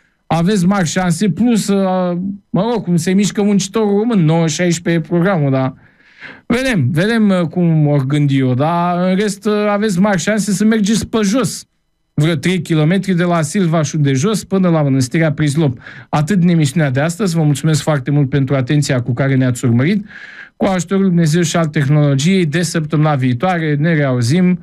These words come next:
la o nouă emisiune de Presat Presa. Să aveți zile binecuvântate, vin două zile de sărbătoare,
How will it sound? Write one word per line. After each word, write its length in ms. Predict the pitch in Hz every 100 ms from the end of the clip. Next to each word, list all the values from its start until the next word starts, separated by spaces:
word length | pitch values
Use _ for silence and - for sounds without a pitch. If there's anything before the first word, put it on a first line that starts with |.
| - _ _ _
la 320 | 151 151 160
o 120 | 156 135
nouă 260 | 147 147
emisiune 460 | 139 131 123 160 151
de 100 | 131
Presat 380 | 135 131 147 135
Presa. 300 | 151 127 127
Să 120 | 143
aveți 260 | 147 170
zile 220 | 139 165 160
binecuvântate, 1000 | 143 143 131 135 131 127 170 180 196 180
vin 300 | 143 147 143
două 180 | 143
zile 300 | 139 131 135
de 180 | 131 131
sărbătoare, 840 | 131 143 120 117 117 156 170 190